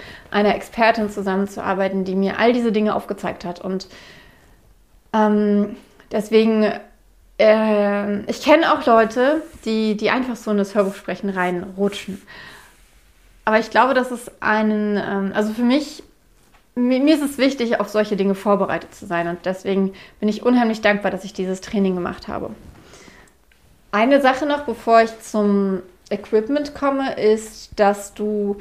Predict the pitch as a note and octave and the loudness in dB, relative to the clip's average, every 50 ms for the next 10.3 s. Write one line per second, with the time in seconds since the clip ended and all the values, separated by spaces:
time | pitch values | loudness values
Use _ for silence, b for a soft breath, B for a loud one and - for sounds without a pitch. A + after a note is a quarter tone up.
0 | B B B B B B - A3 G3 G3+ G#3 G#3 G3+ G3+ G3+ G#3 G#3+ - - - | B B B B B B -2 0 2 4 4 4 4 4 4 2 0 -6 -12 -14
1 | - - G#3 F#3+ F#3+ F#3+ E3+ F3 E3 E3 - F3+ E3 E3 D#3+ E3 - F#3 - - | -8 -4 0 0 0 0 -2 -6 -8 -10 -10 -8 -8 -8 -8 -8 -10 -10 -8 -8
2 | E3+ E3+ - - - F3+ F#3 F#3 - - A3 G#3+ G#3 G3+ G3+ G3+ B B B B | -8 -10 -10 -6 -4 -4 -4 -4 -4 -4 0 2 2 2 0 -2 B B B B
3 | B B B B B - _ _ _ - - - - - - - _ - G#3 G#3 | B B B B B -20 _ _ _ -20 -20 -20 -20 -20 -20 -20 _ -16 -16 -16
4 | - - - - - - - - - - - - - _ - - - - - - | -16 -18 -20 -20 -20 -20 -20 -20 -20 -20 -20 -20 -20 _ -20 -20 -20 -20 -20 -20
5 | - _ _ _ _ - _ _ _ - - B3 B3 A#3 - A#3+ B3+ B3 - - | -20 _ _ _ _ -20 _ _ _ -8 -4 -2 -2 0 0 0 0 0 -2 -2
6 | G#3 G3+ F#3+ F3+ G#3+ - - G#3+ G#3 G3 F3 C#3+ F3 - - G3+ G#3 G#3+ A3 G#3+ | 2 2 2 2 2 2 4 6 6 6 6 2 -2 -2 -2 0 0 2 2 2
7 | G#3 - G#3+ G#3+ B3 A3+ A#3 A#3 B3+ C4+ D4+ D4 - - B3 B3 A#3+ B3 A#3+ A#3+ | 2 0 0 2 2 2 4 4 4 4 2 2 0 -2 0 2 4 4 4 4
8 | B3 B3 B3 - - - - G#3 F#3+ F#3+ F#3+ F#3+ G3 A3 A#3+ A#3+ A3+ G#3+ A3 - | 4 2 -2 -6 -8 -4 0 0 0 0 0 2 4 6 6 6 4 2 0 -4
9 | - G3 G3 F#3 F#3 F3+ F#3 - - - - - G#3+ G#3 G#3 G3 F#3+ - - - | -6 -4 -2 0 -2 -2 -2 -6 -8 -6 -4 -4 -2 -2 -2 -6 -6 -6 -6 -4
10 | F#3+ G3 A3+ B3+ C4+ | -2 0 0 -2 -2